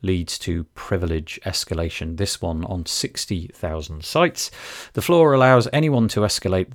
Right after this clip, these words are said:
their privilege to those of an administrator, including subscriber level, uh, users, given open registration. This was enabled on a WordPress site with the vulnerable plugin installed.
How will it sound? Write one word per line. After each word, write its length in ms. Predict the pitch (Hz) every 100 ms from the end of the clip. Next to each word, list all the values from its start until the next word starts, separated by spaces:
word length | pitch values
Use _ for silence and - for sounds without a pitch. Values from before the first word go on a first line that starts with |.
| -
their 200 | 95 95
privilege 480 | - 151 156 143 -
to 100 | 117
those 200 | 120 117
of 80 | 117
an 100 | 123
administrator, 920 | 123 151 180 - - 104 - 87 78
including 640 | - 104 - 117 110 98
subscriber 1000 | 82 - - 104 - - - 110 127 110 101
level, 500 | 95 90 92 85 101
uh, 80 | 104
users, 640 | - 95 123 107 104 156 - - - - -
given 420 | 110 104 101 101 -
open 600 | 127 127 120 98 95 -
registration. 880 | 101 110 101 - 107 98 - 101 98 - - -
This 300 | 98 104 -
was 140 | 95
enabled 400 | 95 95 92 90
on 80 | 92
a 40 | 90
WordPress 380 | 92 87 95
site 340 | - - 95 -
with 160 | 110
the 60 | 95
vulnerable 580 | 92 104 104 104 110 110
plugin 380 | - 117 123 131
installed. 720 | 131 - - 175 160 98